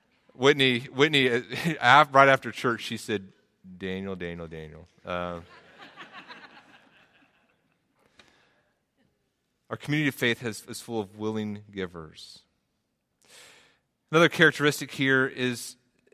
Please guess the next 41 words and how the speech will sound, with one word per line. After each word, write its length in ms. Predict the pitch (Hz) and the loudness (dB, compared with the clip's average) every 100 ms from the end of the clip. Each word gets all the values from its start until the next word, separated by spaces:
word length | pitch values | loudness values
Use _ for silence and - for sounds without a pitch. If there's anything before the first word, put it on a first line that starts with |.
| - | -10
is 400 | 131 123 - - _ 123 123 _ 139 | -8 -8 -10 -16 _ -20 -20 _ -4
givers 300 | 147 147 135 | -4 -2 -4
here 140 | 147 | -4
build 380 | 117 113 147 143 | -4 2 4 4
up 180 | 135 123 | 0 0
others 380 | 127 131 117 - | 0 0 -4 -8
through 220 | 127 123 | -8 -4
their 120 | 113 | -4
service. 800 | 104 - 120 107 92 - - - | -6 -6 -4 -4 -8 -12 -18 -18
And, 120 | 120 113 | -16 -8
and 100 | 120 | -6
I 20 | |
won't 160 | 131 | -6
talk 300 | - 127 120 | -4 -2 -2
too 140 | - 135 | -6 -8
much 160 | 120 | -8
about 260 | 123 110 104 | -2 -2 -2
this, 160 | 117 113 | -6 -8
but, 180 | 127 | -12
but 140 | 127 135 | -12 0
notice 360 | 139 165 143 | 2 2 -2
as 180 | 131 117 | -8 -10
you 80 | 123 | -8
go 340 | 123 131 135 | -2 0 -2
into 260 | - 127 117 | -4 -10 -8
the 180 | 117 117 | -8 -4
end 140 | 123 | -4
of 100 | 123 | -6
chapter 340 | - 123 117 117 | -4 -4 -4 -8
thirty-five, 840 | 123 120 - 127 131 127 113 - _ _ _ _ _ _ | -6 -8 -2 2 4 4 2 -2 _ _ _ _ _ _
there's 200 | 135 123 | -6 -4
this 160 | 135 139 | -8 -10
instruction 640 | 127 - 147 147 - 135 | -10 -6 0 0 0 -8
that 100 | 117 | -8
the 80 | 117 | -10
people 380 | - 160 - 139 | -6 -8 -6 -8
who 140 | 139 | 0
are 140 | 131 | 0
doing 300 | 113 127 139 | 0 -2 -4
the 80 | 135 | -4
work 480 | 113 131 127 123 - | -4 0 0 0 -10